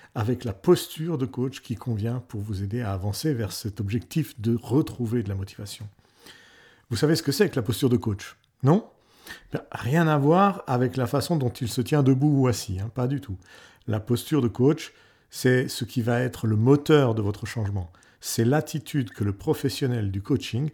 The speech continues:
a pour vous écouter avec intérêt, bienveillance dans l'exercice de son métier. En fait, euh, je vais vous donner un petit exemple, ce sera plus clair. Vous savez, il y a des coachs qui sont plutôt, euh, « Allez,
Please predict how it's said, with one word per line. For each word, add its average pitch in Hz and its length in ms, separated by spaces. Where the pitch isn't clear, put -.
a 160 160
pour 117 300
vous 110 300
écouter 120 500
avec 104 340
intérêt, 139 560
bienveillance 120 840
dans 117 200
l'exercice 120 640
de 110 80
son 107 180
métier. 101 360
En 113 60
fait, 139 260
euh, 113 140
je 95 80
vais 135 60
vous 131 80
donner 117 160
un 117 80
petit 110 220
exemple, 117 240
ce 120 60
sera 107 180
plus 117 100
clair. 90 300
Vous - 60
savez, 123 200
il 117 120
y 131 60
a 113 300
des 113 180
coachs 143 320
qui - 120
sont 117 180
plutôt, 123 500
euh, « 92 80
Allez, 226 640